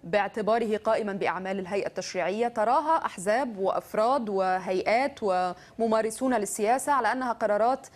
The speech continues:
آه، كان من المفترض أن يصدرها البرلمان أو على الأقل يكملها المشرع.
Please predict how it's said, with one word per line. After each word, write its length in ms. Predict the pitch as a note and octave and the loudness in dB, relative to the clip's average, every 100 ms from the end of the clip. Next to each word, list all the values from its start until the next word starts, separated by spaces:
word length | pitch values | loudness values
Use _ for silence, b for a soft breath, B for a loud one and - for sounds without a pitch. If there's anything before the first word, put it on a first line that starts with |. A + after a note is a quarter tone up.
| b b - | b b 2
آه، 320 | G#3+ G#3 G#3+ - | 4 4 2 0
كان 220 | D4 C#4 | 0 0
من 80 | B3 | 0
المفترض 460 | A#3 A3 C#4+ C#4 - | -2 0 2 2 2
أن 80 | |
يصدرها 360 | G#3+ - B3+ B3 | -2 0 0 0
البرلمان 440 | A3 A#3+ B3 D4 | -2 -2 0 0
أو 140 | C4+ B3 | 2 2
على 120 | A#3 | 2
الأقل 400 | A3+ - D4 A3 | 0 0 0 0
يكملها 540 | G3 A3+ G#3+ C4 A3+ | 0 0 2 2 2
المشرع. 600 | G3+ G3 - G#3+ G3+ B2+ | 0 -4 0 -2 0 -4